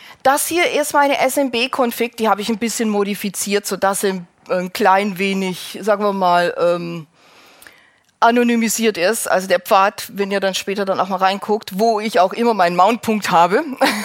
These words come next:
Das ist er definitiv nicht. Also ich mounte tatsächlich die Festplatte schon woanders rein und nicht in diesen Path.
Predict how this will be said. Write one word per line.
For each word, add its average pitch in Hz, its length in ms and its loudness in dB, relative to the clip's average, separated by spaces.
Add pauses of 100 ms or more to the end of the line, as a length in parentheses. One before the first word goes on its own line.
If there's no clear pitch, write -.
(1080)
Das - 120 -10
ist 233 160 -8
er 202 160 -4
definitiv 196 640 -10
nicht. 240 260 -4 (440)
Also - 180 4
ich 220 140 -2
mounte 247 540 2
tatsächlich 196 720 -6 (340)
die 226 100 -2
Festplatte 208 800 2 (160)
schon 262 340 2
woanders 214 560 4
rein 202 260 0
und 165 120 -14
nicht 208 300 -4
in 185 80 -12
diesen 180 260 -8
Path. 160 360 0